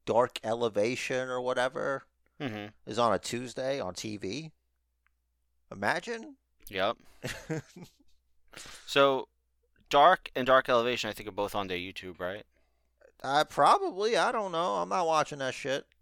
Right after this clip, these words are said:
Speaker 2: Yeah, I know Dark's on their YouTube. I mean, I'd love to watch it. I just don't have time. It's, it's, it's ninety percent matches. There's not a lot of storyline. So,
Speaker 1: Yeah, I
Speaker 2: like, the purist in me would love to watch that.
Speaker 1: Yeah, I decided I don't know anybody in Explanation.
Speaker 2: Mm-hmm.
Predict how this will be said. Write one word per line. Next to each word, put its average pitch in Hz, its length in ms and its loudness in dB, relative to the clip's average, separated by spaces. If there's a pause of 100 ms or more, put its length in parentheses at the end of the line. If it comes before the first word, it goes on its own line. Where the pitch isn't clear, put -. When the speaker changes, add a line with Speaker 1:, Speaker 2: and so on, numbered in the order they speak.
(200)
Speaker 2:
Yeah, 98 140 -2
I 104 40 2
know 131 120 2
Dark's 120 360 4
on 101 140 -2
their 82 100 -6
YouTube. 80 400 -12 (280)
I 135 60 -2
mean, 143 80 4
I'd 131 220 6
love 143 180 4
to 123 80 -6
watch 127 240 8
it. 107 40 0
I 113 80 -4
just 120 160 -10
don't 98 120 -6
have 90 120 -8
time. 127 220 -6
It's, 107 120 -10
it's, 113 500 -2
it's - 320 -4
ninety 160 400 2
percent 139 340 -4
matches. 117 500 -6
There's 101 240 -10
not 120 180 2
a 117 40 2
lot 110 220 8
of - 60 -8
storyline. 120 540 -2 (520)
So, 175 140 6
Speaker 1:
Yeah, 147 80 12
I - 20 10
Speaker 2:
like, 117 340 10 (460)
the 131 100 2
purist 160 800 4 (100)
in 131 160 0
me 101 160 -2
would 104 200 -4
love 110 220 4
to 101 100 -8
watch 98 260 2
that. - 220 -8 (500)
Speaker 1:
Yeah, 127 300 4
I 180 160 8
decided 233 500 4
I 196 140 2
don't 220 160 -4
know 202 180 4
anybody 120 420 4
in 101 100 -2
Explanation. 87 800 -6 (600)
Speaker 2:
Mm-hmm. 101 260 -8